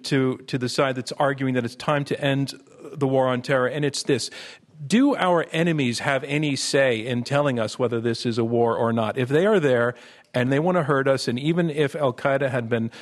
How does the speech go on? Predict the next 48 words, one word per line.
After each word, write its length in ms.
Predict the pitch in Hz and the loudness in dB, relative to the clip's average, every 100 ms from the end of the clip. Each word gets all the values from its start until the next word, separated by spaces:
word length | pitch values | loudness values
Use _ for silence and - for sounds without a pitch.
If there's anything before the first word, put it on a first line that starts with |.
| - - | -20 -4
put 220 | 160 170 | 0 0
on 200 | 156 135 | 0 0
the 80 | 127 | 0
run, 320 | 117 127 123 | 2 0 0
it 100 | 127 | -4
was 160 | 127 117 | -6 -6
clear 360 | - 170 175 | -2 2 2
in 180 | 151 147 | 2 -2
the 80 | 127 | -4
documents 580 | 113 131 131 139 131 131 | -2 -2 -2 -4 -4 -4
that 200 | 127 - | -6 -4
were 80 | 117 | -8
recovered 540 | 117 - 139 135 131 | -6 -2 0 0 -2
from 280 | - 120 113 - - - - | -2 -2 -2 -8 -20 -12 -6
Osama 340 | 117 139 131 | 0 0 2
bin 180 | 123 123 | 0 2
Laden's 340 | 123 120 120 | 2 0 -2
hideout 500 | - 135 131 127 123 - - - | 0 0 2 0 0 -4 -20 -4
that 120 | 131 | -2
they 100 | 156 | 2
were 120 | 151 | 2
still 260 | 147 - 190 | 0 2 0
trying. 720 | 190 - 156 139 127 95 90 - - | 0 -4 0 2 0 -2 -8 -16 -4
And 100 | 143 | -2
as 120 | 147 | 0
long 220 | 175 226 | 2 4
as 120 | 226 - | 2 0
they're 380 | - 131 175 185 | -2 2 2 2
still 300 | - 165 151 | 0 2 2
trying, 420 | - 147 131 120 | 0 0 2 0
as 100 | 120 | 0
long 200 | 165 202 | 2 2
as 140 | 175 | 0
it's 120 | 151 - | -2 -4
a 80 | 151 | -2
war 520 | 120 131 160 165 160 - - | 0 4 4 4 0 -6 -4
to 140 | 123 | -2
them, 440 | 104 120 117 85 - - - - - | 0 0 0 -4 -14 -20 -20 -18 -2
can 200 | 131 123 | 0 2
we 120 | 147 | 2
say 280 | - 151 147 | 2 2 2
that 140 | 120 | 0
it's 200 | 110 - | -2 -2
not 180 | 131 120 | -2 -2
a 40 | 123 | -2
war 320 | 113 117 113 | -2 0 0
to 340 | - - 110 | -4 -8 -6
us? 400 | 107 90 - - | -4 -8 -10 -12